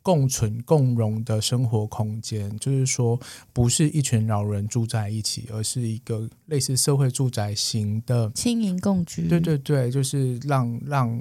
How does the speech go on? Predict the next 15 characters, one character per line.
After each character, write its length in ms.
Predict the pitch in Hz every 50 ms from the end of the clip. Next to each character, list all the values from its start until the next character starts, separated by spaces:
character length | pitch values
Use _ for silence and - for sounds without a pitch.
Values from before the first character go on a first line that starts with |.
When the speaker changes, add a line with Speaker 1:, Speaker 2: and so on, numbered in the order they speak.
| - 139 135
Speaker 1:
整 220 | - 123 117 120
个 100 | 120 123
社 240 | 123 - - 175 165
会 120 | 160 160
功 240 | 151 - 135 131 131
能 180 | 120 113 107 107
它 180 | - - 120
是 160 | 117 - - 131
可 200 | - - 120 110
以 40 | 113
更 200 | - 131 117 123
work 260 | 127 120 113 107 -
的。 60 | - -
因 120 | 147 185
为， 120 | 202 202